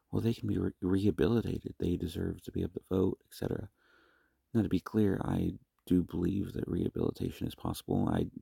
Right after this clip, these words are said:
believe our prison system doesn't actually encourage nor attempt to do so, but there are success stories and the will has to be there, of course. Um, but I also believe that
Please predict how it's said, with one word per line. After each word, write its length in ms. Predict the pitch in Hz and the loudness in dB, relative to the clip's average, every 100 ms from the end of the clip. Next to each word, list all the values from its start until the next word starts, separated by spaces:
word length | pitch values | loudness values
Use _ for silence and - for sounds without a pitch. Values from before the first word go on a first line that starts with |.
| _ | _
believe 320 | 87 85 82 | -4 -2 -2
our 140 | 87 92 | -4 -6
prison 340 | - 90 90 | -2 -2 -2
system 340 | - - 92 85 | -6 -8 -6 -2
doesn't 360 | 92 85 85 - _ _ _ _ - | -2 -2 -6 -8 _ _ _ _ -6
actually 320 | - - 90 | -4 -2 0
encourage 580 | 90 - 90 87 - - | 0 -2 -2 -2 -2 -4
nor 260 | 87 85 87 | -2 0 -2
attempt 440 | - - 104 - | -4 -2 -2 0
to 60 | - | 2
do 160 | 95 | 2
so, 360 | - 90 87 98 - - _ _ _ | 2 0 0 -2 -6 -20 _ _ _
but 240 | 87 80 - - | 4 4 2 -4
there 240 | - 92 78 | 2 4 4
are 180 | 90 92 | 2 -2
success 440 | - - - 87 | -6 -6 -4 -4
stories 800 | - - 82 - - - - - - - _ _ _ _ _ _ _ _ _ _ _ _ _ _ _ _ _ _ _ | -4 -4 -2 -2 -4 -8 -12 -18 -20 -20 _ _ _ _ _ _ _ _ _ _ _ _ _ _ _ _ _ _ _
and 280 | 90 87 90 | -2 -2 -2
the 60 | 87 | 2
will 240 | 90 85 | 4 2
has 280 | 80 92 - | 0 -6 -8
to 120 | - | -4
be 140 | - 87 | 0 0
there, 300 | - - - | -2 -8 -14
of 80 | |
course. 560 | _ - - 120 - - _ _ _ _ _ _ - - | _ -20 -20 -20 -20 -20 _ _ _ _ _ _ -14 -8
Um, 280 | - - - | -8 -8 -2
but 120 | 90 | 0
I 80 | 90 | 2
also 260 | 87 - | 0 -2
believe 500 | 90 95 90 90 92 | -4 0 2 0 0
that 260 | 92 50 | -4 -2